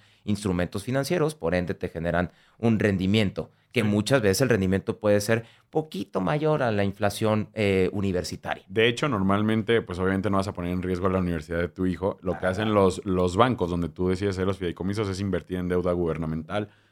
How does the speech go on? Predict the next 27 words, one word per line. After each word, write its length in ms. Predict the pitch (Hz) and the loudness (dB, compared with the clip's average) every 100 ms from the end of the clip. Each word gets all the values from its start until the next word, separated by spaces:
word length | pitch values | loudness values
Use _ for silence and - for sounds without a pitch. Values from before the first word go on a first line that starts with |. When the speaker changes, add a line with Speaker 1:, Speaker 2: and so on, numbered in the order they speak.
| _ | _
Speaker 2:
cetes. 500 | 107 101 104 104 - _ _ | -2 0 -4 -10 -12 _ _
Entonces, 340 | - 107 110 | -6 -4 0
normalmente 420 | 110 110 127 139 | 2 2 2 0
te 80 | 123 | 0
van 140 | 113 113 | 0 2
a 20 | |
dar 80 | 113 | 0
un 140 | 110 | 2
rendimiento 680 | 110 107 98 95 95 107 101 | 2 2 2 2 0 -2 0
de, 240 | 92 82 | -2 -4
de 160 | 87 87 | -6 -4
inflación, 580 | 87 80 80 90 104 80 | -2 -4 -6 -4 -4 -6
lo 120 | 78 | -6
cual 280 | - 85 - | 0 0 -2
no 140 | 69 73 | -10 -14
estamos 280 | - 80 78 | -14 -18 -10
diciendo 200 | 82 85 | -8 -8
que 120 | - | -10
esté 160 | - | -8
mal. 260 | 175 190 - _ _ | -4 -4 -6 _ _
Simplemente 640 | 85 90 85 82 92 92 | -8 -4 -4 -4 -4 -4
hay 120 | 87 | -4
que 100 | - | -8
ser 160 | 87 82 | -8 -6
conscientes 580 | - 87 92 87 95 95 | -6 -6 -4 -4 -4 2
de 140 | 107 | 2
eso. 260 | 98 101 | 2 -2